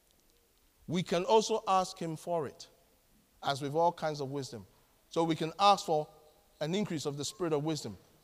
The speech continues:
Why? James one, five to eight. "If anyone, if any of you lacks wisdom," it's any kind of wisdom. "If you lack any kind of wisdom," whether it's natural, godly, whether it's the next ones we're gonna talk about, "let him ask of God,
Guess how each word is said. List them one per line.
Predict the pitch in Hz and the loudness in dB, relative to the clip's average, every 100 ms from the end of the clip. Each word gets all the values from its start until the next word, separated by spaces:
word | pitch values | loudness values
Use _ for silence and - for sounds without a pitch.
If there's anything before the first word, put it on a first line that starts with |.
| - | 4
Why? | 165 131 110 | 8 8 4
James | 170 202 175 | 2 2 2
one, | 175 170 | 2 2
five | 123 175 175 - | 2 0 0 0
to | 165 | -4
eight. | 160 113 - - _ _ _ - | -4 -4 -12 -20 _ _ _ -4
"If | 165 156 | -2 2
anyone, | 208 220 220 208 208 - | 4 4 6 8 6 4
if | 180 | 2
any | 196 220 | 4 4
of | 202 175 | 4 2
you | 196 | 0
lacks | 185 202 - | 2 0 -2
wisdom," | 170 190 190 143 120 | -4 -2 0 -2 -4
it's | 180 - 226 | -6 -6 -2
any | 240 220 | 0 0
kind | - 196 214 175 | -2 -4 -2 -4
of | 139 | -4
wisdom. | 135 - 101 - _ _ _ _ _ _ - | -6 -8 -14 -18 _ _ _ _ _ _ -12
"If | 127 | -4
you | 196 | 6
lack | 220 190 - | 8 8 4
any | 240 233 226 | 6 6 4
kind | 202 196 185 | 2 2 2
of | |
wisdom," | 151 147 123 | -2 -4 -4
whether | 131 170 | -2 0
it's | 151 | 0
natural, | 147 185 185 202 196 | 0 0 0 0 0
godly, | 156 175 160 170 170 - - - | 4 4 4 -4 -8 -12 -20 -2
whether | 151 165 160 | 2 4 4
it's | 151 147 - | 2 0 -6
the | 135 | -4
next | 139 175 165 | 0 0 2
ones | 165 156 | -2 0
we're | |
gonna | 151 151 | -2 -4
talk | 139 151 | 0 -2
about, | 147 139 143 - - - _ _ - | 0 0 0 -2 -10 -20 _ _ -2
"let | 139 175 | 2 2
him | 170 | 2
ask | 175 190 180 - | 6 4 4 0
of | 151 | -2
God, | 143 151 160 | 2 2 2